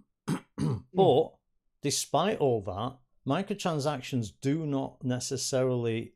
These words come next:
Speaker 1: are, are not necessarily out of single player games,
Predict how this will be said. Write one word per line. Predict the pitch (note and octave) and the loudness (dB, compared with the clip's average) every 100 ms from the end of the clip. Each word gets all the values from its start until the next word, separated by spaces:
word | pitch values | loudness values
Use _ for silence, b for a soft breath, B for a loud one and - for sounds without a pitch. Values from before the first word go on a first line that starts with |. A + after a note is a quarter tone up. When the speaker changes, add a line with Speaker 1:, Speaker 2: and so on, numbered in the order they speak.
| - | -4
Speaker 1:
are, | A#2 | 0
are | C3 A#2 | 2 2
not | C3 B2+ | 0 -2
necessarily | B2+ - A#2 A#2 A#2 | -4 -2 -2 -2 -2
out | A#2+ E3+ - | -4 -4 -6
of | G#2 | -6
single | A2+ G2 | -6 -6
player | F#2 G#2+ G2 | -6 -6 -4
games, | G2 G2+ G2+ | -6 -8 -10